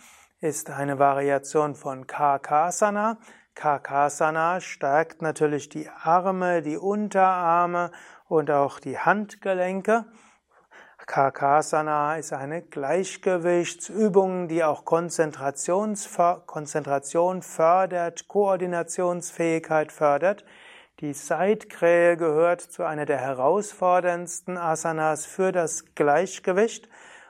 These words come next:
und sie ist auch eine gute Asana, um den Bauch gut zu massieren.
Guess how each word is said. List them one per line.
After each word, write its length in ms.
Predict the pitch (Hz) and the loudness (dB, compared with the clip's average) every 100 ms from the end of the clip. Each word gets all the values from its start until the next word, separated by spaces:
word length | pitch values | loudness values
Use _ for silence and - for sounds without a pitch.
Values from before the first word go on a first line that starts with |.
| _ | _
und 400 | 175 151 156 156 | 0 0 0 -6
sie 480 | - - - 143 170 | -12 -12 -6 -2 0
ist 240 | 180 156 170 | 0 -4 2
auch 260 | 165 175 | 2 4
eine 260 | 170 156 156 | 0 -2 -6
gute 360 | 170 175 175 | -6 0 0
Asana, 640 | 170 156 - 160 160 175 175 - - - _ | 0 -4 -4 -2 0 -2 -4 -18 -20 -20 _
um 540 | - 156 151 151 151 147 - - - | 0 2 2 -2 -6 -8 -16 -16 0
den 300 | 151 147 _ | 0 0 _
Bauch 640 | 143 156 175 175 156 - | 6 6 6 2 -2 -8
gut 260 | 180 170 170 | -6 -6 -6
zu 280 | - 156 | -2 -2
massieren. 800 | 147 143 131 156 135 120 127 139 | 0 -4 -4 -4 -2 -2 -6 -16